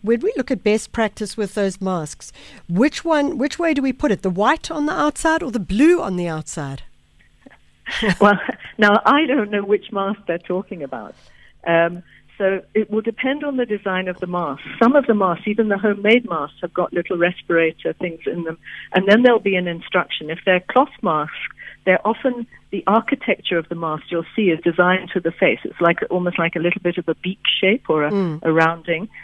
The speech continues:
Speaker 2: That would be the side that you, you keep outside. But it, it's the white or the blue is difficult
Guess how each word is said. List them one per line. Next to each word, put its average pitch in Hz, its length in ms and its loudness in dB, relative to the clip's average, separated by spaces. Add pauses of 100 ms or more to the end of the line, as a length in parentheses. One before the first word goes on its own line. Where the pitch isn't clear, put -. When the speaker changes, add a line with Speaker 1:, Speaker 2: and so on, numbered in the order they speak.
(120)
Speaker 2:
That 170 220 4
would 208 100 2
be 190 120 4
the 170 200 0
side 160 240 -2
that - 240 -6
you, 156 240 -8
you 156 160 -12 (100)
keep 170 180 -6
outside. 143 520 -6 (280)
But 180 160 6
it, - 80 -8
it's 190 360 4 (180)
the 180 100 2
white 214 300 4
or 254 80 0
the 208 100 -2
blue 180 300 2
is - 160 -6
difficult 196 460 -4